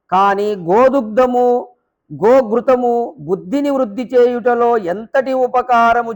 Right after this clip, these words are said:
చేయునో, గేదెల పాలు, గేదెల యొక్క నెయ్యి అంతటి ఉపకారము చెయ్యవు. ఇక్కడ దుగ్ధం అంటే మనం గోమూత్రం. అయితే గేదెలు కూడా పాలిస్తాయి,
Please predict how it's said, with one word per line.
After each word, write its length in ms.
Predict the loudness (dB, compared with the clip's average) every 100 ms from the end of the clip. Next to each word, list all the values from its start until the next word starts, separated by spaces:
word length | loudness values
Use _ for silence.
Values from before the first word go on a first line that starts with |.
| -2
చేయునో, 420 | -2 -2 0 0 0 -2 _ _ _ -12
గేదెల 500 | -2 2 4 4 2
పాలు, 520 | 4 4 4 4 4 2 -2 _ _ _ -8
గేదెల 420 | 0 2 4 4
యొక్క 320 | 4 2 0
నెయ్యి 420 | -2 -2 -6 -2 -2 0 -2
అంతటి 360 | -2 -2 -2
ఉపకారము 760 | -2 -2 -2 2 2 2 0 -6 -6
చెయ్యవు. 520 | -4 -2 0 0 2 2 0 -6 _ _ _ _ _ _ _ _ _ _ _ _
ఇక్కడ 180 | -4 -2
దుగ్ధం 460 | -4 -8 -4 -4
అంటే 220 | -4 0 0 0
మనం 140 | -4 -4 -4
గోమూత్రం. 460 | -4 -4 -6 -8 -10 _ _ _ _ _ _ _ _ _ _ _ _ _ _ _ _ _ _
అయితే 340 | -2 0 2 2 4 2 0 -2
గేదెలు 400 | 2 4 4 2
కూడా 200 | 4 2 2 2
పాలిస్తాయి, 560 | 2 0 -2 0 0